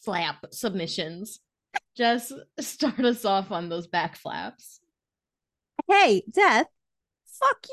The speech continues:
Speaker 2: you. No, wait, I didn't mean it literally. Equals this book, except that the female man char-, main character does mean it literally. So read it, Jess and Alex.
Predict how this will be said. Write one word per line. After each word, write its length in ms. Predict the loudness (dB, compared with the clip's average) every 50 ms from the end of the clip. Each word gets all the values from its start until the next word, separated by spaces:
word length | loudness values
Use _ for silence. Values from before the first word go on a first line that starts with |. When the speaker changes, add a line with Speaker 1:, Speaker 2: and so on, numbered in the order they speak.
| 0 2
Speaker 2:
you. 260 | 2 2 0 -2 -6 _ _ _ _ _ _ _ _ _ 4
No, 240 | 6 6 8 8
wait, 220 | 6 6 6 6 6
I 120 | 6 6
didn't 220 | 6 6 8 8 8
mean 180 | 6 4 2
it 60 | 0
literally. 560 | 0 -2 -2 -2 -2 -4 -4 -4 -4 -4 -4 -2 0
Equals 380 | 0 0 2 2 0 0 2
this 180 | 2 2 0 2
book, 400 | 0 0 2 2 2 0 -2 -8
except 320 | -12 -4 -2 -2 -2 -2 -2
that 100 | _ -8
the 60 | -6
female 380 | -4 0 0 2 2 2 2 2
man 220 | 0 0 0 0
char-, 260 | 0 0 0 0 0 0
main 200 | 0 0 2 0
character 440 | 2 2 2 2 2 2 0 -2 -4
does 440 | -2 0 2 2 2 2 0 -4 -4 -8 _ _ _ _ _ _ -4
mean 140 | -2 -2
it 100 | -2 -4 -6
literally. 420 | -6 -6 -4 -4 -2 -2 -2 -2 0
So 240 | 2 4 4 6
read 180 | 6 6 4 4
it, 320 | 4 2 -2 _ -18 -18 _ _ _ _ _ _ _ _ _ _ _ _ _ _ _ _ _ _ _ _ _ _
Jess 240 | -10 -8 -8 -8 -8
and 100 | -8 -10
Alex. 520 | -10 -12 -16 -20 _ _ -20 -20 -20 -20